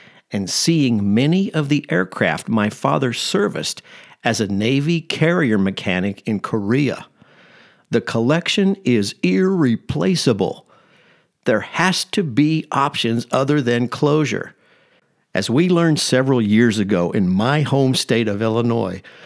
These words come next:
with the closure of Chanute Air Force Base Museum, the history is lost forever." Upon getting the email, I immediately emailed my congressional representative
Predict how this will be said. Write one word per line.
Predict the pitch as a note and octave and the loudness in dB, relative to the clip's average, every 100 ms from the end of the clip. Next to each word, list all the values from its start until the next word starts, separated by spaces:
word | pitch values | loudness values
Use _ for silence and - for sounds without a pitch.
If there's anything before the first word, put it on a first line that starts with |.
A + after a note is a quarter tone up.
| - _ - | -20 _ -4
with | A2+ | -2
the | A2 | -2
closure | - - C#3+ D#3+ D#3 A#2 A2 | -6 0 2 2 2 0 0
of | - B2 A2+ | 0 -2 -2
Chanute | - A2 A2+ C#3+ F#3 - - | -2 0 2 2 0 -6 -6
Air | D#3 F3+ | -2 -2
Force | D#3+ D#3 D#3+ C#3 | 0 0 0 0
Base | C3+ C#3+ C#3 C3+ | 0 0 0 0
Museum, | B2 A2 C#3 C3 G2 - - - - - - | 0 2 0 0 -4 -8 -16 -20 -20 -20 -10
the | A2+ | -8
history | - D3 D3+ - A2 A#2 - | -2 0 0 -2 -4 -4 -2
is | A#2+ A2+ | -2 -2
lost | A2+ A#2 A2 G2 - - | -2 0 0 0 -4 -10
forever." | - - G#2+ - G#2+ A2+ A2+ F2+ - _ _ _ _ _ _ _ _ _ | -10 -4 -2 -2 -4 -4 -4 -8 -10 _ _ _ _ _ _ _ _ _
Upon | - - G#3+ | -6 0 2
getting | E3+ D#3 E3 C3+ | 2 2 2 2
the | A2 - | 0 0
email, | D3+ C3 G2+ E2+ - - - - - _ - | 2 2 2 -2 -6 -14 -20 -20 -20 _ -4
I | C3 | 0
immediately | A#2 G#2 G#2+ D3+ F#3 G3 G#3 F#3+ F#3 | 0 0 0 0 2 0 2 0 0
emailed | E3+ D#3+ B2+ A2+ A2+ | 0 2 4 2 2
my | A2+ A2+ | 0 0
congressional | G#2 A2+ G#2 - C#3+ - D#3+ | -2 -4 -4 0 0 2 0
representative | D3 D3 D3+ B2+ C#3+ C3+ G#2+ F#2+ | 2 0 0 0 2 2 -2 -4